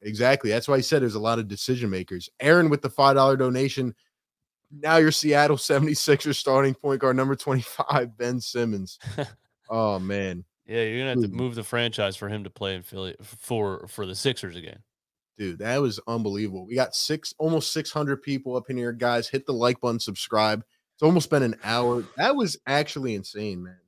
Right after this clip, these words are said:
Speaker 1: I, I'm kinda blown away. I did not expect him to talk like that. He went every angle, every direction. I got, you know, there was so many great quotes from that interview. Shout out to Mikey Miss, too.
Speaker 2: I
Speaker 1: Did
Speaker 2: agree.
Speaker 1: a great job.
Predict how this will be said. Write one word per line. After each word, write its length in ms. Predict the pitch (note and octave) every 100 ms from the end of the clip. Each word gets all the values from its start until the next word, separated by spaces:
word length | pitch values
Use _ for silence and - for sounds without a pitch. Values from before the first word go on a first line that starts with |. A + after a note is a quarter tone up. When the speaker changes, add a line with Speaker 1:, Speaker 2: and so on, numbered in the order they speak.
| _ _ _ _ _ _ -
Speaker 1:
I, 400 | B2+ G#3 C4+ - _ _
I'm 120 | E3 G3+
kinda 240 | A3 F3
blown 260 | C3+ C#3+ C#3+
away. 180 | C#3 B2+
I 100 | D3
did 180 | D3+ E3
not 240 | D#3+ G3
expect 480 | F3+ - - D#3 -
him 120 | C#3+
to 60 | A2+
talk 380 | - A#2+ B2+ -
like 180 | F2+ -
that. 200 | F2+ - - _ _
He 160 | E3
went 240 | F3+ G3 F#3+ -
every 560 | D#3 E3+ F#3+ F#3+ F3+ _ _ -
angle, 420 | C#3+ D#3+ A2 F#2
every 260 | B2+ D3 F#3
direction. 760 | D#3+ D3+ C#3+ C3 C3 - F2 F2 _ _ _ _ _ _ _ _ _ _ -
I 120 | D3
got, 200 | D#3 C#3+ - -
you 180 | C3
know, 280 | B2 A2+ G2+ G2+
there 120 | D3+
was 140 | G3 F3+
so 200 | - F3+
many 160 | D#3+
great 300 | A#2+ B2 A2+
quotes 280 | - A2 G#2+
from 120 | -
that 200 | G2 G2
interview. 360 | F#2+ G2 F2+ F#2 - _ _ -
Shout 200 | D3+ F3
out 80 | E3
to 80 |
Mikey 340 | B2+ B2 C3 G#2+
Miss, 280 | A2 G#2+ -
too. 240 | B2 A2
Speaker 2:
I 80 | A#2
Speaker 1:
Did 100 | G#2+
Speaker 2:
agree. 120 | G2+
Speaker 1:
a 20 |
great 140 | F2 - G2+
job. 300 | G#2 F#2